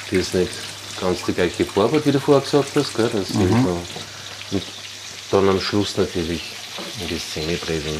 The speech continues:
Speaker 1: Du hast noch Fett-Semibrezel auch da. Das wird, glaub ich, ein fantastisches Schnitzel, das sieht man jetzt schon.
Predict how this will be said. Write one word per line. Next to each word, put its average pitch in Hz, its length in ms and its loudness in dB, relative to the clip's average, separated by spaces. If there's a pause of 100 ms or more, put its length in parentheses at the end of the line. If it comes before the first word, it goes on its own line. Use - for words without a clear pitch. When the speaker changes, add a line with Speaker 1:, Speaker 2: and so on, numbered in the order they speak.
(120)
Speaker 1:
Du 82 160 0
hast - 1080 -4
noch 85 140 0
Fett-Semibrezel 90 920 0
auch 90 180 2
da. 98 60 0
Das 101 180 0 (1040)
wird, 90 120 2 (140)
glaub 85 200 4
ich, 87 80 8
ein 82 80 4
fantastisches 85 760 -2
Schnitzel, 82 440 -4
das - 1800 -8
sieht - 280 -2
man 80 180 0
jetzt 82 220 -2
schon. 82 220 0